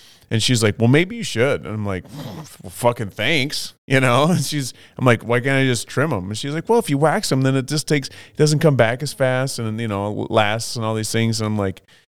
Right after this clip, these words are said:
"Yeah, I don't know about that." She's like, "Just, you should just try it." She says, "I've, I've got this new wax stuff I wanna try. We'll just try it out." And I'm like, "All right, fine." So I'm like, "When, when do we gotta do this? I'm gonna do it now." So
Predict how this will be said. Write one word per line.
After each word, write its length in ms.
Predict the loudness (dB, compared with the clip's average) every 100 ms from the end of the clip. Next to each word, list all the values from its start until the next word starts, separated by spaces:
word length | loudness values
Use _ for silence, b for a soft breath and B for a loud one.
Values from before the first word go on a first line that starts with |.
| b b b
"Yeah, 320 | -4 0 4
I 40 | 4
don't 140 | 6
know 140 | 6 4
about 300 | 4 0 2
that." 280 | 0 0
She's 140 | -2 -4
like, 120 | -4
"Just, 260 | -2 -2 -2
you 80 |
should 100 | -2
just 220 | 0 0 2
try 200 | 2 2
it." 120 | -4
She 120 | -8
says, 200 | -4 0
"I've, 140 | 0 0
I've 120 | -2 2
got 200 | 2 2
this 200 | -4 -10 -12
new 200 | -2 2
wax 340 | 4 4 2 -2
stuff 220 | -4 -2
I 60 | -2
wanna 220 | -2 -4
try. 420 | -2 0 0 -2 -6
We'll 100 | -6
just 220 | -4 -2
try 200 | 2 2
it 80 | 2
out." 200 | -2 -4
And 120 | -6
I'm 120 | -6 -4
like, 220 | -6 -8 _ _ b b b b _ _
"All 80 | -6
right, 160 | -4 -4
fine." 420 | -6 -4 -4 -6 -10 _ _ -2
So 160 | 2
I'm 100 | 2
like, 160 | 2 -2
"When, 260 | 0 0 -2
when 200 | -6 -2
do 60 | 0
we 100 | 2
gotta 100 | 0
do 120 | 0
this? 160 | -2 -2
I'm 80 | -4
gonna 100 | -4
do 140 | -2
it 140 | -2 -2
now." 320 | -4 -4 -6
So 240 | -6 -10